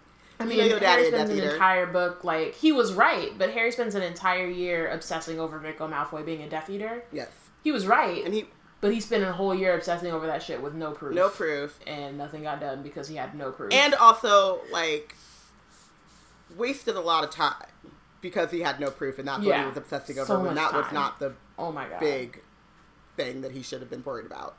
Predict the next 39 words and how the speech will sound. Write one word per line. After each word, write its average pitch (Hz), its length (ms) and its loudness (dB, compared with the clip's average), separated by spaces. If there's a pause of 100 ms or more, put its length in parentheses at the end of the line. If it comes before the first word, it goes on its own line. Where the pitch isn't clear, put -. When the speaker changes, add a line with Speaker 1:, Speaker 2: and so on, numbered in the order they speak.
(140)
Speaker 2:
Anyway, 190 440 4 (1000)
should - 200 -6
have 185 80 4
been 170 60 -2
worried 170 120 8
about 160 180 2
who 175 60 -4
was 156 100 -4
writing 151 200 -2
in 143 60 -4
that 139 140 -6
Speaker 1:
He 202 60 -2
was 190 160 8
Speaker 2:
book. - 120 -10 (240)
Speaker 1:
pissed 165 220 -12
me 156 160 0
off. 269 260 4
Speaker 2:
Anyway. 240 1200 2 (420)
Speaker 1:
We'll, 226 480 4
we'll, 220 320 2
Speaker 2:
Uh, 190 240 12
Speaker 1:
we'll 202 120 6
Speaker 2:
we'll 202 60 6
Speaker 1:
get 208 180 4
Speaker 2:
get - 60 -14
there 160 420 4
Speaker 1:
there 143 100 -6
Speaker 2:
in 135 140 -8
Speaker 1:
in 160 60 -4
Speaker 2:
a 151 40 -8
few 165 180 -12
years. 156 500 -8
Speaker 1:
a 143 80 -10
year 165 100 2
or 180 220 6
Speaker 2:
Um, - 60 -4
Speaker 1:
so. 123 360 -4 (540)
Speaker 2:
so, 240 220 6 (200)
Speaker 1:
Um, 220 180 0